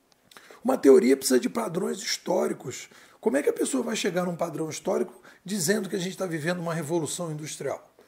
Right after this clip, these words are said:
que é a escolha do Gustavo Caetano? Não vai.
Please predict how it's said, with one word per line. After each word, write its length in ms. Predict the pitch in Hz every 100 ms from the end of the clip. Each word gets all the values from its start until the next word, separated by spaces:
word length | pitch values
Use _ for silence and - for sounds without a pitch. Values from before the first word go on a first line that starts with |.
| _ - - _
que 120 | 156
é 40 |
a 40 | 147
escolha 460 | - - 151 147
do 280 | 135 135 127 117
Gustavo 380 | 123 - 139 120
Caetano? 460 | 135 123 127 110 - _ _ _ _ _ _ _
Não 160 | 214 294
vai. 520 | 285 277 320 294